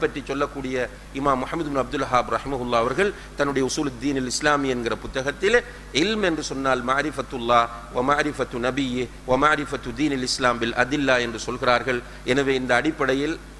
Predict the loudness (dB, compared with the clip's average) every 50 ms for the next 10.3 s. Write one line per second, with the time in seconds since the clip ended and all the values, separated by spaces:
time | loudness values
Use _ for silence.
0 | -12 -8 -2 2 4 6 6 6 4 2 0 -6 -10 -14 -14 -16 -14 -6 -4 -2
1 | -2 0 0 0 2 2 2 0 0 -2 -2 -2 -2 0 0 2 0 2 2 2
2 | 2 2 0 -4 -8 -6 -4 -4 -2 -2 -4 -4 -6 -8 -12 -12 -8 -4 -4 -4
3 | -4 -4 -2 -2 0 0 0 -2 -2 -2 -2 -4 -6 -10 -16 -12 -6 0 2 4
4 | 4 4 4 2 0 2 2 2 2 2 0 0 0 2 4 4 4 4 4 2
5 | 0 -2 -8 -12 -2 0 2 2 4 2 2 0 -2 -4 -8 -6 -6 -6 -6 -4
6 | -4 -2 -2 0 2 4 4 4 4 2 0 2 4 4 4 4 4 2 2 0
7 | 0 -2 -8 -10 -8 -6 -6 -4 -4 -2 -2 -4 -4 -6 -10 -6 -4 -2 -2 -2
8 | -2 -4 -4 -4 -4 -6 -6 -8 -12 -16 -6 -2 0 0 0 0 0 -2 -2 -2
9 | -2 0 2 2 2 0 -2 -8 -8 -8 -6 -4 -2 -2 0 0 0 0 0 -2
10 | -2 -2 -2 2 4 4